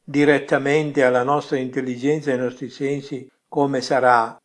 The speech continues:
la pianta o il frutto che verrà fuori. E quindi anche noi dobbiamo rassegnarci ed accogliere nella fede e nell'oscurità questo mistero. Sappiamo di essere stati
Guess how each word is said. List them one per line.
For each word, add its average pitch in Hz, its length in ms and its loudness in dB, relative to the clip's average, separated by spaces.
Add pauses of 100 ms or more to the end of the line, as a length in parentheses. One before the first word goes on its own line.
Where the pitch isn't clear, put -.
la 123 240 -6
pianta 117 800 -6
o 139 140 -8
il 123 60 -12
frutto 123 680 -10 (120)
che - 140 -14
verrà 113 320 -6
fuori. 95 520 -16 (360)
E - 140 -20
quindi 165 380 -2
anche 143 300 -4
noi 120 480 -6 (100)
dobbiamo 131 460 -4
rassegnarci 120 1200 -6 (180)
ed 135 220 -8
accogliere 131 880 -4 (200)
nella 135 260 -2
fede 160 720 -2
e - 100 -16
nell'oscurità 135 1160 -6 (180)
questo 123 360 -14
mistero. 104 720 -16 (300)
Sappiamo 143 760 0
di 127 140 -2
essere 131 280 -4
stati 123 580 -6